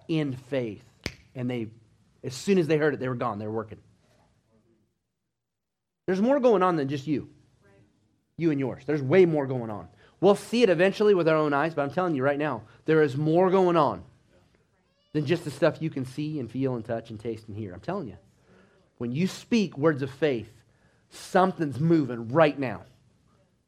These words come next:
That's why we gotta guard our tongue. We gotta, we gotta be real careful how we say things, 'cause you can have a moment of, like, faith-filled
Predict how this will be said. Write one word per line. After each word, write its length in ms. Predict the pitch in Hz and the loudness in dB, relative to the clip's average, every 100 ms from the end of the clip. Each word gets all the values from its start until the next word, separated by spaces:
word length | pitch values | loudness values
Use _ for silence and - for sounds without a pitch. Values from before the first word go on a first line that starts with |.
| _ _ _ _ _ _ _ _ - | _ _ _ _ _ _ _ _ -10
That's 100 | 139 | 2
why 200 | 170 180 | 6 8
we 80 | 196 | 8
gotta 180 | 180 | 6
guard 260 | 165 185 233 | 6 4 4
our 100 | 160 | 2
tongue. 300 | - 208 139 | 0 -2 -4
We 80 | 123 | -4
gotta, 220 | 135 135 - - _ _ _ - | -4 -6 -12 -20 _ _ _ -16
we 80 | |
gotta 140 | - 170 | -6 -4
be 140 | 165 | -2
real 200 | 175 202 | 6 6
careful 420 | - 233 254 214 | 8 8 8 6
how 140 | 175 156 | 4 4
we 120 | 170 | 2
say 180 | 175 220 | 0 0
things, 240 | 208 143 | -2 -4
'cause 180 | - 139 - - | -6 -8 -10 -14
you 160 | - 190 | -2 0
can 140 | 202 | 4
have 160 | 202 156 | 4 4
a 40 | |
moment 440 | 156 170 196 214 180 | 2 4 4 4 4
of, 80 | 147 | 4
like, 260 | 147 131 - _ _ _ _ _ _ _ _ _ | 4 2 -8 _ _ _ _ _ _ _ _ _
faith-filled 1200 | - - - 190 208 - - 185 196 208 214 185 | -20 0 6 6 6 -2 0 6 8 10 8 6